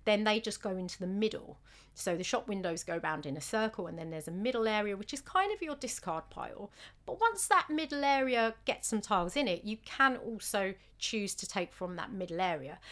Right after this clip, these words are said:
And the only kind of restriction of the game is if you take a kyle-, a tile of one colour, you have to take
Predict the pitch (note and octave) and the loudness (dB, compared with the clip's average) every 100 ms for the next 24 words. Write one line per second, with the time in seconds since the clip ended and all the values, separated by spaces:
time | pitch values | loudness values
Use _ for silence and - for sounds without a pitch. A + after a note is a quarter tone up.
0 | - - D4 - - D#4+ F4+ F4+ F4 - | -10 0 0 0 -6 0 2 2 -2 2
1 | D4+ C4+ B3+ A3 - F4 - - D#3 - | 2 2 0 -4 -2 -2 -2 -6 -6 -10
2 | - C3+ E3+ G#3 - - - A3+ C4+ C4+ | -10 -8 -6 -6 -8 -18 -6 -2 -2 -2
3 | C4+ C4+ D#4 D4+ D4 C4+ B3+ A3 G3+ G3+ | -4 2 2 4 2 2 2 2 2 -2
4 | A#3 G3+ - - A#3 A3 F#3 F#3+ G3+ F3+ | -2 -2 -4 2 4 4 2 0 -2 -2
5 | - B3+ E3+ E3 G#3+ G#3+ A3 - A3+ G#3+ | 4 6 6 0 -2 2 2 2 -2 -2